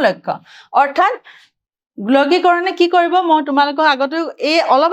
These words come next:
আগতে কৈ গ'লো যে ব্যক্তিগতকৰণ আৰু উদাৰীকৰণৰ লক্ষ্য হৈছে গ্লবেলাইজেশ্যন। অৰ্থাৎ দুখন দেশৰ মাজত যেতিয়া বিনিয়োগ হ'ব, সেই বিনিয়োগত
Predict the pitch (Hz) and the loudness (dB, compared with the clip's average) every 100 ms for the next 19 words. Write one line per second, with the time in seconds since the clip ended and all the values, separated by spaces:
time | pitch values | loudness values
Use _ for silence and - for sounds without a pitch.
0 | 294 254 294 330 277 208 196 196 285 254 | 2 2 0 2 2 0 -2 -2 -2 0
1 | 233 233 277 302 339 330 330 330 320 359 | -2 -4 -4 -2 0 0 0 0 -2 -2
2 | - - _ 247 254 285 320 330 320 339 | -4 -10 _ -4 0 0 0 -2 -2 0
3 | 330 247 247 320 349 370 359 381 254 196 | 0 -2 -2 2 2 2 -2 -8 -4 -6
4 | 170 165 165 - 151 156 _ _ _ _ | -4 -8 -10 -14 -20 -20 _ _ _ _
5 | _ _ _ _ _ - 240 254 330 453 | _ _ _ _ _ -4 -2 0 0 -2
6 | - _ _ _ - 233 349 370 294 269 | -6 _ _ _ -4 -2 0 0 0 0
7 | 269 277 277 294 269 262 254 - _ _ | 2 2 -2 -6 -4 -4 -4 -8 _ _
8 | _ _ - 202 240 294 302 208 175 180 | _ _ -6 2 4 4 2 -2 -2 -2
9 | 330 - _ _ - 349 392 320 302 311 | -2 -6 _ _ -2 0 2 2 0 0
10 | 302 | 0